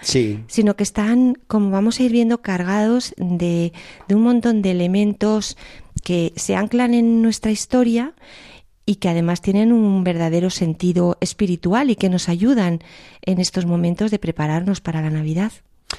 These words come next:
Speaker 1: Porque en esa historia nos podemos remontar prácticamente casi, casi a la época de San Bonifacio, siglo séptimo más o menos, en lo que es la evangelización de Alemania y, y tiene esa raíz germana, esta corona de Adviento.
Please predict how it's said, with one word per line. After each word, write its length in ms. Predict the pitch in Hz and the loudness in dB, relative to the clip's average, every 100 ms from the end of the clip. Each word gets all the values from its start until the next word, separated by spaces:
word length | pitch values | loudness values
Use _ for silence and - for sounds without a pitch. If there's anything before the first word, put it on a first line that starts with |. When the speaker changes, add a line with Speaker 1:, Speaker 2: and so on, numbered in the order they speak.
| - | -10
Speaker 1:
Porque 220 | 120 104 | -4 0
en 40 | 120 | 2
esa 100 | 131 | 0
historia 240 | 123 139 | 2 2
nos 140 | 139 131 | 2 2
podemos 280 | 117 117 117 | 2 2 2
remontar 680 | 120 110 104 101 110 104 | 2 2 0 0 -2 -2
prácticamente 840 | - 110 - 113 104 107 110 113 110 | -2 -2 -2 -4 -2 0 -2 -2 -2
casi, 280 | 107 104 110 | -2 -4 -2
casi 320 | 110 104 120 | -2 -2 0
a 60 | 104 | 0
la 120 | 95 | -2
época 420 | 92 104 95 113 | -4 -6 -2 -2
de 120 | 101 | -2
San 300 | 95 98 101 | -4 -4 -2
Bonifacio, 840 | 104 104 92 - 135 - 107 85 82 | -2 -2 -2 -2 -4 -4 -6 -6 -6
siglo 380 | 101 90 87 | -6 -6 -6
séptimo 540 | 82 143 - - 104 95 | -6 -8 -6 -4 -2 -2
más 260 | 101 101 | -4 -4
o 60 | 104 | -2
menos, 360 | 113 123 147 - - - - - - | 0 0 -2 -6 -18 -20 -20 -20 -8
en 240 | 110 107 | -2 0
lo 120 | 110 95 | 0 0
que 100 | 107 | 0
es 60 | |
la 60 | 113 | 0
evangelización 920 | 113 110 - 110 101 110 - 120 117 | 0 0 -2 -2 0 -4 0 0 0
de 100 | 110 | 0
Alemania 760 | 107 110 110 123 127 139 160 151 | 0 0 2 0 2 2 2 0
y, 340 | 113 101 107 | 0 0 -2
y 40 | 101 | -2
tiene 280 | 113 113 | -2 0
esa 200 | 120 127 | 0 0
raíz 300 | 113 101 104 | 0 0 -2
germana, 500 | - 110 92 127 156 | -4 -4 -2 -2 -2
esta 220 | 95 - 98 | -2 -4 -4
corona 380 | 101 101 95 87 | -2 0 0 0
de 80 | |
Adviento. 480 | 92 107 151 120 60 | -2 -2 -4 -4 -10